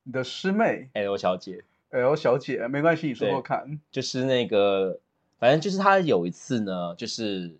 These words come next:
Speaker 2: 因为她的感情路都有点小坎坷，然后呢，她只，在这一任的上一任，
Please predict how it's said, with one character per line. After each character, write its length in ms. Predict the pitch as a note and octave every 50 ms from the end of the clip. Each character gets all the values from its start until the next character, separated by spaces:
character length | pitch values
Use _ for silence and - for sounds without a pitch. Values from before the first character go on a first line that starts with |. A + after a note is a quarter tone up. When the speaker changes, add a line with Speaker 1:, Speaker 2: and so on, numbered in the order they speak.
| _ _
Speaker 2:
因 120 | D#3 F3
为 60 | F#3+
她 180 | F3+ E3+ F3+ F#3+
的 160 | E3+ D#3 A#2+ G2
感 300 | - - - G2 F#2 F#2
情 320 | - - - G#2+ G2 G#2+
路 240 | A#2 C3 A#2+ G2 F2 - _ _ _ _ _
都 260 | - B2 B2+ C3 C3
有 160 | B2+ G#2 A2 G#2+
点 160 | F#2+ G2+ F#2
小 200 | F2+ - F2+ F2
坎 200 | - G2 D#2+ -
坷， 320 | - - F2+ E2+ E2 D#2+ - _ _ _ _ _ _ _ _ _ _ _ -
然 140 | B2+ D3
后 140 | F#3 A3 A3 G3+
呢， 180 | F#3 F3+ F3
她 120 | E3+ F#3 F3+
只， 240 | - - - - - _
在 460 | - G#3+ F#3+ F3+ E3 D3 B2 - - _ _ _ _ _ _ _
这 180 | - - F3 D#3
一 80 | C3 A#2+
任 220 | A2 C3+ C3+ A2
的 100 | F#2+ F2+
上 220 | - - G#2+ F#2
一 60 | E2+ D#2+
任， 300 | D#2+ F2 E2+ D#2 D2+